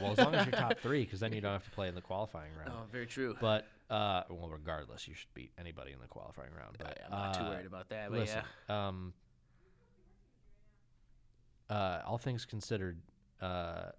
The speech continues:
Speaker 1: United may be in second after this weekend,
Speaker 2: Mm-hmm.
Speaker 1: li-, as you said,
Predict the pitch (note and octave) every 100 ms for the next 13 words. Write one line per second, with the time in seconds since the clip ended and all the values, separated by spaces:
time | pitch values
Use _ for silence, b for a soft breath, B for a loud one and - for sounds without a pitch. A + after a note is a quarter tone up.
0 | - - _ - - _ _ - A#1+ -
1 | - - - G2 A2+ A2 G2+ G2 G2 G2+
2 | G2 - F#2+ F#2+ F#2 F2 F#2 F#2+ G2+ G2+
3 | A2+ A2 A2 - - C#3 A#2 A2 A2 F2+
4 | G2+ G#2+ G2 A2